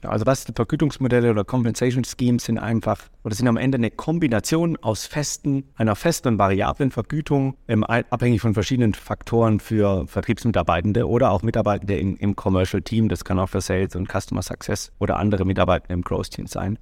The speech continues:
Was hier ganz wichtig ist, es wird benutzt, um des Wachstums des Unternehmens zu steuern und mehr aus den Mitarbeitenden herauszuholen. Ja, also es wird nicht nur benutzt, um Mitarbeiter zu vergüten und deshalb ist es auch so wichtig, so früh anzufangen, sondern es wirklich wird damit benutzt, um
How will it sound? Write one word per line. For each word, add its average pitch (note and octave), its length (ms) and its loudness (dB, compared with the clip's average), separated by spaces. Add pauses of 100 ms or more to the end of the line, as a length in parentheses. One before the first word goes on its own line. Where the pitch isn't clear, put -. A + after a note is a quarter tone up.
Was A2+ 160 -2
hier E3 100 2
ganz C3 240 0
wichtig E3 260 -2
ist, D3+ 100 -6
es - 160 -6
wird - 200 -2
benutzt, - 600 -2
um B2+ 180 0
des G#2+ 260 -4
Wachstums E3 720 -4
des A2+ 160 -4
Unternehmens A#2+ 800 2
zu - 140 -2
steuern G2+ 580 -2 (180)
und A#2 200 2
mehr A#2 240 2
aus A2 100 -2
den A2+ 80 0
Mitarbeitenden F#2+ 560 2
herauszuholen. F2 640 -4
Ja, D3 140 -2
also A#2 140 2
es F#2 80 -6
wird A2+ 160 0
nicht D3 200 0
nur C3 140 2
benutzt, A#2+ 380 0
um A2 160 2
Mitarbeiter A2 480 4
zu - 100 -6
vergüten D3 600 -2
und A2 100 0
deshalb B2+ 220 4
ist - 60 -10
es - 20 4
auch A2+ 100 6
so A2 160 0
wichtig, B2 240 -2
so G#2+ 140 0
früh A2+ 220 0
anzufangen, B2 340 0
sondern A2 160 0
es - 80 -8
wirklich C3 320 -4
wird - 160 2
damit A#2 180 4
benutzt, A2 400 -2
um A2 100 -6